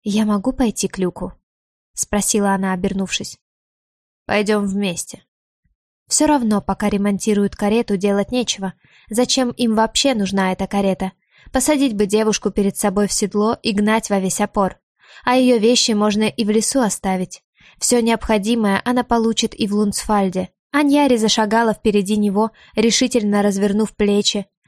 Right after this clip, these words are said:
Если мальчишка и удивился, когда увидел, что вместе с ней к нему подошел правитель, то ничего не сказал.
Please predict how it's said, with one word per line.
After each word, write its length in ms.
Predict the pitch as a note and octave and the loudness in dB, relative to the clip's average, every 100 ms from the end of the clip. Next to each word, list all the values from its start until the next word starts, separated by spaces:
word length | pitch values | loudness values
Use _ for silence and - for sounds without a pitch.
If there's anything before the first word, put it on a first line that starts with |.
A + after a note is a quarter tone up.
| _ - | _ -2
Если 280 | A#3+ A3+ A3+ | 0 2 0
мальчишка 520 | A3+ A3 B3 - F3+ | 0 2 0 0 -2
и 180 | - A3+ | 0 0
удивился, 640 | A3+ A3 A3 C4 - G#3 | 2 2 2 2 0 -2
когда 320 | G3+ G3 G#3 G#3 | 0 0 2 2
увидел, 420 | G#3 G#3 G#3 - | 2 2 0 0
что 240 | - A3 G3+ | -2 -2 0
вместе 380 | G#3+ G#3+ - | 0 0 -2
с 120 | G3+ G#3 | -2 -2
ней 160 | G#3+ | -2
к 140 | - G#3 | -2 -2
нему 200 | G#3 G#3 | -2 -2
подошел 480 | G3 G3 - G#3+ | 0 0 0 -2
правитель, 540 | G3+ G3+ G#3+ B3+ G3+ F#3+ _ - - - | 0 0 0 0 -4 -6 _ -20 -8 -2
то 100 | D4+ | 0
ничего 400 | D4 - A3 G#3 | 0 0 0 0
не 140 | G#3 | -2
сказал. 520 | - G#3+ G3+ F#3 F3+ | -2 -2 0 0 -2